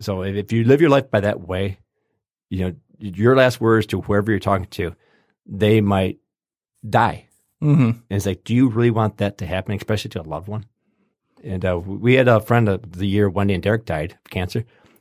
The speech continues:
Speaker 1: We had a third friend died of, like, an aneurysm or something like that. You know, Chad? I don't know if you know Chad or not.
Speaker 2: I
Speaker 1: Chad
Speaker 2: can't
Speaker 1: and
Speaker 2: remember
Speaker 1: Chad.
Speaker 2: who Chad was.
Speaker 1: This kid is, like, thirty-two years old,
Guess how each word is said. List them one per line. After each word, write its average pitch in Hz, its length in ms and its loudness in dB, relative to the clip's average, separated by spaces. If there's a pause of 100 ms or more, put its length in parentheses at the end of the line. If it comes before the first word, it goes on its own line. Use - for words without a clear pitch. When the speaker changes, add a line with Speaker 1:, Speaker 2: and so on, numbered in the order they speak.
Speaker 1:
We 98 100 2
had 101 80 4
a - 40 -2
third 143 320 4
friend 85 280 0
died 87 380 2 (440)
of, 95 100 -2
like, 92 140 2
an - 80 -8
aneurysm 90 460 2
or - 40 -8
something 73 100 -6
like 78 120 -6
that. 76 240 -4 (720)
You 85 140 -2
know, 98 60 -4 (280)
Chad? 92 300 2 (680)
I - 40 -6
don't 87 100 -4
know 82 60 -10
if - 80 -16
you - 60 -10
know - 40 -12
Chad - 200 -8
or - 20 -10
not. 135 140 0
Speaker 2:
I 120 120 4
Speaker 1:
Chad 117 140 -4 (480)
Speaker 2:
can't 92 200 0
Speaker 1:
and 98 80 -4
Speaker 2:
remember 92 40 -4 (100)
Speaker 1:
Chad. - 100 -8
Speaker 2:
who 120 120 -8
Chad 101 200 -4
was. 107 260 0 (320)
Speaker 1:
This 127 100 -2
kid 131 240 4
is, 104 80 2
like, 101 160 -4
thirty-two 113 340 2
years 98 200 0
old, 87 260 -2